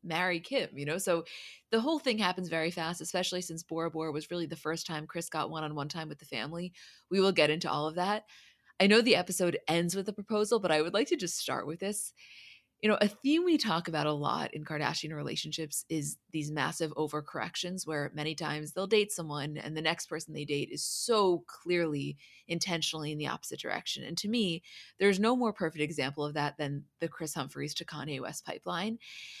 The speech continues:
And if you want to just sum it up in one anecdote, like, hear Kris Humphries specifically proposing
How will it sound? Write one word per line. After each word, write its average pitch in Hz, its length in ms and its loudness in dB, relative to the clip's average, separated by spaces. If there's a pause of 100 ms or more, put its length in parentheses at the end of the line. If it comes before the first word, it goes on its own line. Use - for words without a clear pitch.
(120)
And 196 220 4 (200)
if 220 160 6
you 330 140 10
want 277 160 6
to 254 40 6
just 220 180 0
sum 165 180 4
it 170 60 2
up 156 180 0
in 151 240 -4
one 147 300 4
anecdote, 135 600 0
like, 151 280 -2 (560)
hear 277 280 6
Kris 302 200 0
Humphries 175 400 0
specifically 202 600 -2
proposing 151 720 -2